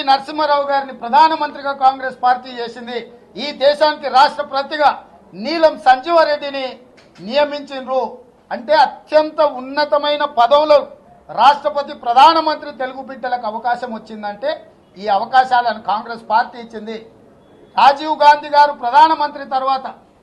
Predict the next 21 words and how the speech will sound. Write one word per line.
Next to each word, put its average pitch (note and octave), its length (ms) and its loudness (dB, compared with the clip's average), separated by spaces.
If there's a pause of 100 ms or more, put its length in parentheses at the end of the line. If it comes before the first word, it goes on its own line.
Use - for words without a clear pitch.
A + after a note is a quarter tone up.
(240)
కాంగ్రెస్ C#4+ 540 4
పార్టీ C#4+ 280 2 (120)
ఎన్నిసార్లు D#4 540 2
అధికారంలోకి C#4 600 0
వచ్చినా B3+ 280 -4 (680)
గాంధీ C4+ 340 4 (140)
కుటుంబం D#4 380 0 (460)
ప్రధానమంత్రి, C#4+ 680 2 (140)
రాష్ట్రపతి D4 440 0 (100)
పదవులు D4+ 320 -2 (100)
తీసుకోకుండా C4 640 -6 (560)
ఈ D4+ 40 -8 (200)
దేశంలో D4 400 0 (120)
ఉన్న C#4+ 200 -6
అత్యంత D4+ 340 -4 (140)
సామాన్యమైన D4+ 680 0 (120)
కుటుంబం D4+ 400 -2 (120)
నుంచి C#4+ 240 -10
వచ్చిన C4+ 200 -6 (400)
మేధావులను, C#4+ 600 0 (160)
చదువుకున్న C#4+ 440 -4